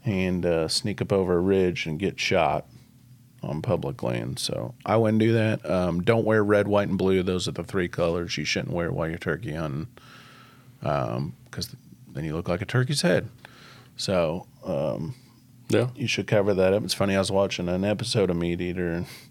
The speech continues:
Speaker 1: and when he took, uh, Rogan and Callahan or another guy, and he had a red, white, and blue scarf <laughs> on. And,
Speaker 2: Oh, yeah.
Speaker 1: and s-, Ranella goes, "Mm,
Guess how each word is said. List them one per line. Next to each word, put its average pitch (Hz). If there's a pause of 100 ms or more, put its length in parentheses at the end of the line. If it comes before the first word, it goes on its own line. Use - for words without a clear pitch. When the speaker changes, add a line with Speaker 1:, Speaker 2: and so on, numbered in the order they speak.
(640)
Speaker 1:
and 85
when 110
he 87
took, -
uh, 80 (220)
Rogan 95
and 85
Callahan 113
or 98 (460)
another 92
guy, 82
and 80
he 107
had 85
a 85
red, 90
white, 90
and 85
blue 85
scarf 78
<laughs> -
on. 123
And, - (440)
Speaker 2:
Oh, 104
yeah. 101
Speaker 1:
and 90
s-, - (320)
Ranella 87
goes, 85 (140)
"Mm, 95